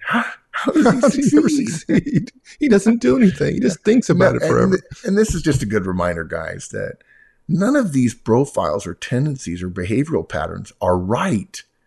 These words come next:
Speaker 1: They're just different. We say this bef-, we've said this a thousand times at conferences. Guys,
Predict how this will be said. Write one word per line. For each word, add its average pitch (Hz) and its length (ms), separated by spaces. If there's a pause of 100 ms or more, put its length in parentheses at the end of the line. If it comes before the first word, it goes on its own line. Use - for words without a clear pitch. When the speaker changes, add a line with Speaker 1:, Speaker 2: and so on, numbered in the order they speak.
(560)
Speaker 1:
They're 165 100
just 185 340
different. 156 560 (320)
We 226 140
say 277 160
this 240 160
bef-, - 260
we've 196 160
said 185 220
this 151 160
a - 40
thousand 117 420
times 98 280
at - 80
conferences. - 680 (540)
Guys, 185 380